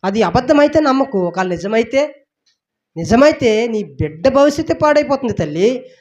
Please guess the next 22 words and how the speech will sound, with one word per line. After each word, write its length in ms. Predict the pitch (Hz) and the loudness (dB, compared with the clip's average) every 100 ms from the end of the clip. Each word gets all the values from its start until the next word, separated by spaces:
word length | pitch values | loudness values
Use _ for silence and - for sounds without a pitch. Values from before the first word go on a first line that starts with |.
| 220 | -2
నీ 60 | |
కొడుకు 400 | 247 - 190 - | 0 2 2 2
పాడైపోతున్నాడమ్మా. 1160 | 330 320 320 320 302 285 254 220 202 185 180 180 180 _ _ _ - | 2 2 4 2 0 0 -2 -2 -2 -2 -2 -4 -10 _ _ _ -8
నీ 100 | 175 | -4
మేలు 360 | 165 160 196 311 | -2 2 4 4
కోరి 640 | 311 294 240 220 202 247 - - | 4 4 4 4 2 0 -6 -12
నీ 60 | 170 | -6
బంధువులో, 920 | 143 156 196 214 180 160 196 254 254 - 185 | -2 -2 0 0 0 0 0 0 -6 -12 -6
నీ 80 | 170 | -2
రక్త 220 | 160 233 | -2 -2
సంబంధికులో, 720 | 247 214 196 165 - 165 220 | -2 0 -2 -2 -6 -4 -2
నీ 200 | 226 196 160 | -2 -2 -6
చుట్టాలో, 540 | - - 214 190 226 | -6 -2 0 0 -2
నీ 140 | 214 | -2
ఫ్రెండ్సో 640 | 190 - 156 240 240 202 269 | -4 -2 0 0 0 2 2
ఎవరో, 460 | 214 170 254 254 | 2 0 2 2
"అమ్మా 380 | 247 - 180 214 | 0 -6 -4 0
నీ, 160 | 233 220 190 | 2 0 -4
నీ 300 | 175 185 180 | -6 -2 -2
కూతురి 380 | 180 220 240 269 | 2 2 2 0
పరిస్థితి 500 | 220 233 - 330 294 | 2 0 2 0 0
బాలేదు, 520 | 269 240 226 285 | 0 2 0 0